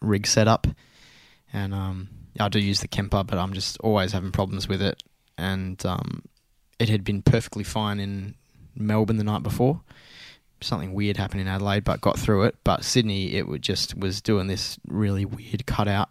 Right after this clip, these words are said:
thing that it's done once before at an important gig, and it just sort of drops out, fa-, like, sort of fades down for two seconds, and then fades back in for a couple of seconds, and then fades back down. Uh, so it just makes the guitar sound really horrible,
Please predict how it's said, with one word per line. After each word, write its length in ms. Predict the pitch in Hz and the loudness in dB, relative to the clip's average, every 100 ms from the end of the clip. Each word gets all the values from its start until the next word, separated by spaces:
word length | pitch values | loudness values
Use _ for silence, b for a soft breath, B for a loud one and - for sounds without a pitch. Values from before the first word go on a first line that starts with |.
| - | -6
thing 400 | - 117 135 135 | -2 0 2 0
that 100 | 104 | -2
it's 140 | 107 - | -4 0
done 240 | 107 101 | 0 2
once 200 | 107 - | 0 0
before 500 | - - 113 104 120 - _ _ _ | -2 4 4 6 2 -4 _ _ _
at 120 | 98 98 | -4 -2
an 100 | 98 | 0
important 380 | - 104 98 | 2 2 2
gig, 280 | 90 101 127 B B B B B B B - | 2 2 2 B B B B B B B -4
and 100 | 107 | 2
it 40 | |
just 120 | 113 - | 6 6
sort 120 | 117 | 6
of 60 | |
drops 440 | 98 113 117 - 107 | 6 6 6 4 4
out, 240 | 98 - - - | 4 2 -2 -14
fa-, 240 | - - - | -2 0 2
like, 160 | 104 - | 2 2
sort 220 | - 104 | 0 0
of 60 | |
fades 380 | - 104 101 - | 2 2 2 0
down 340 | - 90 135 151 | -2 0 0 0
for 260 | - 127 | 0 2
two 240 | 117 - 123 | 4 4 4
seconds, 360 | - 127 160 | 4 0 0
and 80 | 143 | 0
then 100 | 104 | -2
fades 320 | 98 110 104 - | -2 0 0 0
back 260 | 98 - | -2 0
in 220 | 113 160 | 0 0
for 180 | 151 - | -2 -2
a 60 | 117 | 0
couple 260 | 123 120 | 0 0
of 60 | 117 | 0
seconds, 340 | - 113 135 | -2 0 2
and 80 | 131 | 2
then 100 | 95 | 2
fades 300 | 90 95 95 | 2 2 2
back 200 | - 87 | 0 -2
down. 380 | - 98 127 135 B B B B B B - | -2 0 0 -2 B B B B B B -6
Uh, 220 | 107 95 | -4 -2
so 120 | - | -2
it 60 | 92 | -4
just 160 | 101 - | -4 -4
makes 220 | 95 - | -4 -6
the 80 | 92 | -8
guitar 340 | 92 - 95 | -6 -2 -2
sound 280 | - 95 95 | -2 -2 0
really 180 | 101 98 | 0 0
horrible, 540 | - 110 104 98 123 | 2 2 4 0 -2